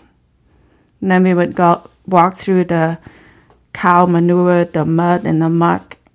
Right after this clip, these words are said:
and walk into our sleeping rack. I said our sleeping rack because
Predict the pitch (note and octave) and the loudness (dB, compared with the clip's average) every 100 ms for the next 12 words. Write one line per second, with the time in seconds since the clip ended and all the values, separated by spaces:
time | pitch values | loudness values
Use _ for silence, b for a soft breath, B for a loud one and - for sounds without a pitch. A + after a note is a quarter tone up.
0 | - F#3 E3+ E3+ E3+ - E3+ E3 - F3 | -12 -6 -4 -2 -4 -2 -2 -2 -4 -6
1 | F3 - F3+ F3+ G3+ B B B B B | -6 -4 -2 -2 -4 B B B B B
2 | - - F3+ - A#3+ A#3+ G3 F3+ D#3+ D#3 | -10 -6 -4 -2 -2 0 -2 -2 -4 -6
3 | - - _ _ _ _ _ _ _ _ | -12 -20 _ _ _ _ _ _ _ _
4 | b b b b b b _ - F#3+ - | b b b b b b _ -6 -4 -2
5 | G3+ F3+ E3+ - G3 G3 F#3 F3 E3+ F3 | -2 0 -4 -4 -6 -4 -4 -2 -4 -4
6 | - F3 - E3+ E3+ F3+ - | -8 -8 -6 -4 -4 -6 -12